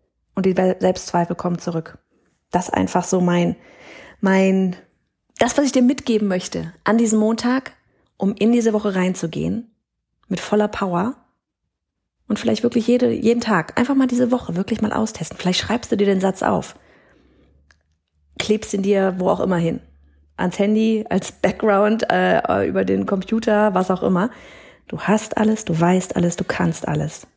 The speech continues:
Wie handelst du? Entscheide jetzt genau nach diesem Satz, nach diesem Mindset, nach diesem Mantra. Sag's dir morgens vielleicht dreimal auf vom Spiegel. Hau mal so rein in die Woche.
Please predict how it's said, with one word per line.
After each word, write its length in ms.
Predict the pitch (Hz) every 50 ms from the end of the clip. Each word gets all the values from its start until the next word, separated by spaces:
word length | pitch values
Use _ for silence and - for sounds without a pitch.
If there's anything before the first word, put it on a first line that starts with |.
| _ _
Wie 340 | - 160 160 170 170 165 160 - _ -
handelst 480 | - - 170 165 165 160 160 - - -
du? 40 |
Entscheide 460 | - - - - - - 170 165 165 165
jetzt 500 | 160 - 160 160 - - - - _ -
genau 400 | - 160 165 160 160 160 165 - _ _ _
nach 320 | - 170 156 156 156 - -
diesem 600 | _ - - 196 208 180 185 180 180 175 170 160 - - - - - _ _ _ _ - -
Satz, 320 | 170 151 151 - - -
nach 80 | 170 156
diesem 320 | - - 180 175 175 175
Mindset, 480 | 170 165 160 170 170 - - - 165 -
nach 80 | 156
diesem 280 | - 190 190 190 185 185
Mantra. 540 | 180 - 175 196 190 - - 147 143 143 160
Sag's 280 | - 156 180 - -
dir 100 | - 196
morgens 320 | 185 190 202 233 247 247 -
vielleicht 260 | - 285 277 277 -
dreimal 280 | - 294 294 302 294 311
auf 340 | 320 330 311 311 - - _ _ _
vom 120 | - 247 240
Spiegel. 480 | - - 285 294 320 - 92 82 - - - _ _ _ _ _ _ _ _ _ _ _ _ _ _ _ _ _ _ _ _ _ _ _ _ _ _ _ _ _ _ _ _ _ _ _ _ _ _ _ - -
Hau 100 | - 220
mal 160 | 226 240 233
so 140 | 214 220 220
rein 220 | 214 214 208 196
in 80 | 175 160
die 120 | 151 151
Woche. 340 | 147 143 - - - 151 160